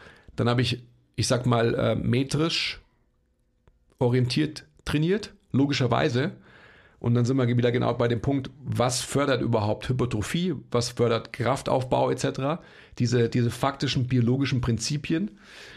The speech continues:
Dann kommt aber on top zu diesen Prinzipien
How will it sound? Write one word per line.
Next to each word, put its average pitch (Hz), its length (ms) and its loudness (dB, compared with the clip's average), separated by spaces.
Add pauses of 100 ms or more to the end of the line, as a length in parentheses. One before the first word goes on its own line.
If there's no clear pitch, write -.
(680)
Dann 127 240 0
kommt 147 280 -2
aber 123 440 0 (240)
on 120 220 2
top 165 300 -2
zu - 100 -4
diesen 120 260 0
Prinzipien 127 720 -2